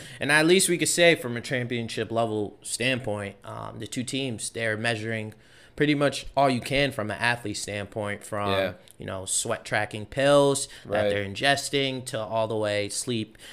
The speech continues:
Speaker 1: sleep tracking or monitoring to V R headsets. Um, a lot of championship level teams are incorporating technology. So
Speaker 2: Yeah.
Speaker 1: this is not something that could be overlooked. And we know our generation and the generation coming, um, below us,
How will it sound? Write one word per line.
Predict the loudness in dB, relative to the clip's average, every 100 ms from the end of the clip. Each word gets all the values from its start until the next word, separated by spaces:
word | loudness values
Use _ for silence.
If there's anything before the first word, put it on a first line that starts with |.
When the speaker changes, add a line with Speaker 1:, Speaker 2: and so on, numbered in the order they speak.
| -16
Speaker 1:
sleep | -8 0 0 2
tracking | 6 8 8 6 0 2
or | 0
monitoring | 2 4 4 4 2 2 0 -2 -4
to | -8
V | -8 -6 -4
R | -2 -2
headsets. | 0 -2 -2 0 2 2 -2 -12 -18 -12
Um, | -6 -2 -2 -4 -6 -12 -4
a | 4
lot | 6 6
of |
championship | 4 0 2 0 0 0
level | 2 2 2
teams | -4 -2 -2 -2
are | -2
incorporating | -2 -4 -6 -4 -6 -6 -8
technology. | -12 -12 -10 -10 -12 -14
So | -12 -10
Speaker 2:
Yeah. | -6 -8 -10 -6
Speaker 1:
this | 0
is | 2
not | 4 4
something | 4 0 0 -2
that | -2
could | -4
be | -4 -4
overlooked. | -4 -4 0 0 0 -4 -20 -20 -8
And | -2 2 2 -2 -14 -20 _
we | 0 2
know | 4 4 4 0 -6 _ -6
our | -4
generation | -4 -4 -4 -2 -2 -4 -4 -4 -2
and | -4 -4
the | -6
generation | -4 -4 -2 -4 -6 -8
coming, | -4 -4 -6 -8 -14 -20 -10
um, | -8 -6 -2
below | 0 2 2
us, | 2 0 -4 -10